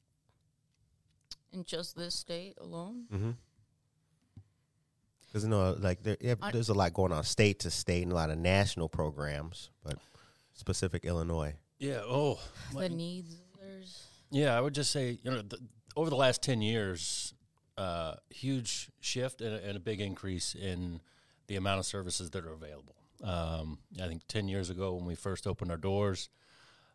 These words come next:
Speaker 3: um, mental health care was, was one thing that was severely lacking. That, that was sort of the impetus for us opening the doors and, and doing what we're doing.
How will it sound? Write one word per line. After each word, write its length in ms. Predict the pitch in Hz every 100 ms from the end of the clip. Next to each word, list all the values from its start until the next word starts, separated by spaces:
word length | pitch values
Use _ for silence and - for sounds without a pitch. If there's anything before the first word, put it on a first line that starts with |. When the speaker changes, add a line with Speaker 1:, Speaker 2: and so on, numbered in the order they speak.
| -
Speaker 3:
um, 480 | 90 80 76 71 - _ _ _ _ _ _ _ -
mental 320 | 113 95 95
health 220 | 82 98 -
care 280 | 98 90
was, 280 | 85 80 80 -
was 200 | 92 78
one 240 | 87 98
thing 200 | 95 87
that 40 | 82
was 360 | 78 - - - - _ -
severely 400 | 110 98 90 82
lacking. 580 | 85 95 - 117 123 87
That, 220 | 85 85
that 80 | 85
was 340 | 80 - - - -
sort 260 | - 87
of 220 | 82 73 - _ - - _
the 120 | - 90
impetus 380 | 107 - 90
for 180 | - 87
us 200 | 90 87 -
opening 380 | 104 101 85 78
the 60 |
doors 320 | 80 80 73
and, 120 | 82 82
and 280 | 87 80 78
doing 380 | 98 95 82
what 180 | 80 80
we're 60 | 78
doing. 420 | 80 95 80 73